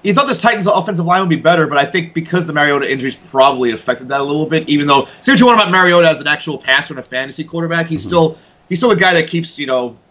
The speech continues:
Speaker 1: defenses a little bit honest in terms of actually, you know, opening up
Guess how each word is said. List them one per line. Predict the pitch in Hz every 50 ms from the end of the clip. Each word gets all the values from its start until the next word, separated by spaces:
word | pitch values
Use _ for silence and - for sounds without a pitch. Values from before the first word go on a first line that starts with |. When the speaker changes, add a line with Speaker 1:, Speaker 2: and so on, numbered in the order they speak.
| _ _ _
Speaker 1:
defenses | - 147 139 151 139 117 -
a | 123 120
little | 120 127 120
bit | 120 113
honest | 107 110 117 113 117 117 120
in | 117 101
terms | 123 120 113 104 107
of | 107 95
actually, | 110 110 - - 107 110 107 104 98 85 87
you | 104 101
know, | 98 98 90 - _ - -
opening | - - 113 107 110 110
up | 113 110 - -